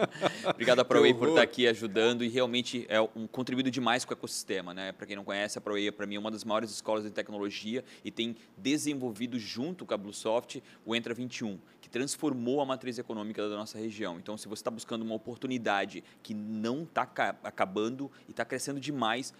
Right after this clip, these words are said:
Speaker 2: vai pra tecnologia e conversa com a ProWay. Vai ter certamente um treinamento ou um curso que você vai adorar. Também a Premier Soft. Tá buscando tecnologia, tá pensando num aplicativo ou quer também desenvolvedores pra sua empresa, conversa com o Rodrigo ou com o J P. A Premier Soft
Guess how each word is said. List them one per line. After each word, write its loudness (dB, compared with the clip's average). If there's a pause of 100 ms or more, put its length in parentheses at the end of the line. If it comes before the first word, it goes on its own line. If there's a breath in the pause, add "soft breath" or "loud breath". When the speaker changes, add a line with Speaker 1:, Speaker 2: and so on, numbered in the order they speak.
(120)
Speaker 2:
vai 6
pra 0
tecnologia -6
e -6
conversa 0
com -6
a -14
ProWay. -2 (240 loud breath)
Vai 0
ter -6
certamente 0 (180)
um -8
treinamento -6
ou -4
um -8
curso -10
que -18
você -4
vai -2 (320)
adorar. 0 (1040 loud breath)
Também 2
a 2
Premier 2
Soft. 0 (240)
Tá 0
buscando -2
tecnologia, 0
tá 0
pensando -4
num -2
aplicativo -4
ou 2
quer 0
também -2
desenvolvedores 2
pra -2
sua -4
empresa, 0
conversa 2
com -8
o -6
Rodrigo -2
ou 2
com -6
o -4
J 0
P. 2
A -2
Premier -4
Soft -2